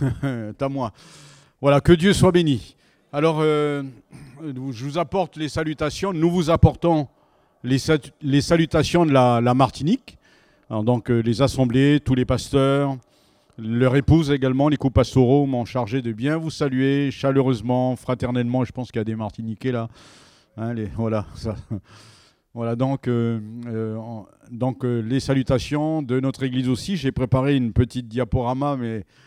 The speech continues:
un peu à l'arrache sur les photos, hein. Je m'excuse, euh, de la présentation. Donc, euh, en, j'aurai l'occasion de présenter succinctement.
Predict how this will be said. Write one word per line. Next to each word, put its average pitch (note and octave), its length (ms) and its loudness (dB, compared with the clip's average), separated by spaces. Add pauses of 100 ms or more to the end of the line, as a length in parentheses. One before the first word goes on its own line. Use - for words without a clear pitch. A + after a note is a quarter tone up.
(200)
un A2+ 160 -8
peu C3 140 0
à B2+ 60 2
l'arrache A#2+ 340 -4
sur A#2 160 -10
les A#2+ 80 -6
photos, D#3 400 -6
hein. C3+ 80 -8
Je G2+ 100 -12
m'excuse, A#2 460 -6
euh, A2 180 -4 (720)
de G#2+ 180 -4
la A#2+ 140 0
présentation. B2+ 800 -6 (500)
Donc, B2 360 -2
euh, B2 140 0
en, A#2 300 -4
j'aurai A#2 260 -6
l'occasion B2 440 -4
de B2 40 -8
présenter A#2+ 640 -4
succinctement. C3 840 -6